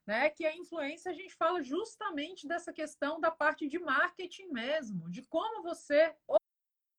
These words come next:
Então, justamente essa questão da influência é o advogado conseguir, é, usar o marketing, né? Que dentro da O A B,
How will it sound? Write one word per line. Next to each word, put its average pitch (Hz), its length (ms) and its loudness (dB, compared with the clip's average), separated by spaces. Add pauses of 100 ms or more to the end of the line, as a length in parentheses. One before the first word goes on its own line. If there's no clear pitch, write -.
(120)
Então, 339 360 8
justamente 392 520 -2
essa 302 200 2
questão 302 360 -2
da 262 120 -2
influência 247 840 -6
é 285 140 6
o 359 60 8
advogado 302 760 0
conseguir, 311 720 -8 (340)
é, 214 560 4 (720)
usar 359 220 0
o 453 80 -4
marketing, 302 720 -4 (340)
né? 262 220 -2
Que 330 120 -8
dentro 403 380 -8
da 320 180 2
O 269 60 0
A 226 60 -2
B, 196 160 -6